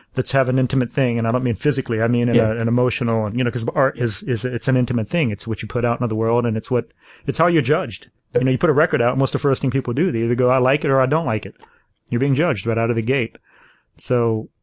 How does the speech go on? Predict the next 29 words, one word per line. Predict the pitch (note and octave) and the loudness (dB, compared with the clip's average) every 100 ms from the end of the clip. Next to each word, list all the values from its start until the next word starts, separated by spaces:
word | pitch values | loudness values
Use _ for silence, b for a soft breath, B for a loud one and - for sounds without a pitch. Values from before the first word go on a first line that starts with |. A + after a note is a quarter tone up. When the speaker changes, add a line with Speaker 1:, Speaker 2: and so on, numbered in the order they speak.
| _ | _
Speaker 1:
you | A#2+ | -4
know, | A#2+ | 0
when, | A#2 A2+ A2+ | 2 0 -2
when | B2+ A#2+ | 0 0
so, | A2+ C#3+ C#3 | 0 -2 0
I | A#2+ | 0
feel | D3+ B2+ | 0 2
honored | B2+ C3+ B2 | 2 2 0
that | A#2+ | 2
anybody | B2 B2+ A#2+ A#2 | 2 0 0 0
would | A2+ G#2 | 0 -2
say, | A#2+ A2+ | -2 2
"Hey, | B2+ A2+ | 2 0
let's | G#2+ A2 - | -2 -6 -2
go | B2+ | 0
hang | A#2+ A#2 | 0 0
out | A#2 A2+ | 0 -2
and, | A2+ G#2+ G#2 C3+ | -4 -6 -6 -6
and | A2 | -4
do | A2 | -2
something | A2+ B2 A2+ G#2+ | -4 -4 -4 -4
really | A2+ G#2 | -4 -4
cool | - C3 | -2 -2
together | A2+ G#2+ G#2 | -2 -4 -6
for | - | -6
a | G#2 | -4
little | G#2+ | -2
while. | G#2+ G#2+ A#2 | -2 -2 -2
And, | A2 G#2+ | -2 -6